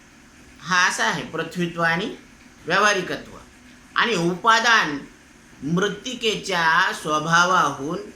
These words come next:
घट निराळ्या रूपाचा आहे, म्हणून घट परिणाम आहे. जसं कार्यात ज्याचा प्रवेश असतो व ज्याच्या वाचून कार्याचे अस्तित्व राहत नाही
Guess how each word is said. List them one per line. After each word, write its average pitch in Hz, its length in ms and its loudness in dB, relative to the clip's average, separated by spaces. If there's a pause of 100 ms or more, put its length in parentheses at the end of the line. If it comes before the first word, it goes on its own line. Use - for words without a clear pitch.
(120)
घट 160 240 -2 (160)
निराळ्या 208 580 2
रूपाचा 170 480 -2
आहे, 110 280 -4 (360)
म्हणून 165 420 -6
घट 151 240 -4 (240)
परिणाम 143 540 0
आहे. 92 200 -8 (1700)
जसं 190 240 -2
कार्यात 175 560 2
ज्याचा 180 440 2
प्रवेश 202 540 0
असतो 170 480 -2 (260)
व 160 120 0
ज्याच्या 160 480 0
वाचून 185 460 0
कार्याचे 170 560 0
अस्तित्व 165 640 -4 (880)
राहत 170 440 0
नाही 147 300 -4